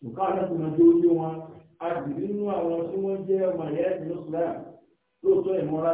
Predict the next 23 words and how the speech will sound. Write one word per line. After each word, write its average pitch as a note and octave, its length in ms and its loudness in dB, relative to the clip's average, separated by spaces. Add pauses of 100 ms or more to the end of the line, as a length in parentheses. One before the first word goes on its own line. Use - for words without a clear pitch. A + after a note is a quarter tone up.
jẹ D#3 140 -4 (100)
tí D3+ 160 -4
nǹkan D3 280 -6
yé, E3+ 220 -2
ṣùgbọ́n F3 320 -4
òde G3+ 200 4
àwọn E3+ 240 -2
yìí C3 180 -4
ń E3 100 -6
jẹ D3 100 -2
lọ́pọlọ D3 400 -2
ẹ̀. C3+ 140 -2 (1300)
Gbogbo D#3 300 -2
tí D#3+ 160 -4
ò G3+ 140 6
kán D3+ 220 -6
láwùjọ D3+ 400 0
ló D#3+ 160 0
máa D3 240 -4
dá E3 240 -2
sí. E3+ 160 -8 (300)
Èyí D#3+ 280 4
tó A3 120 -2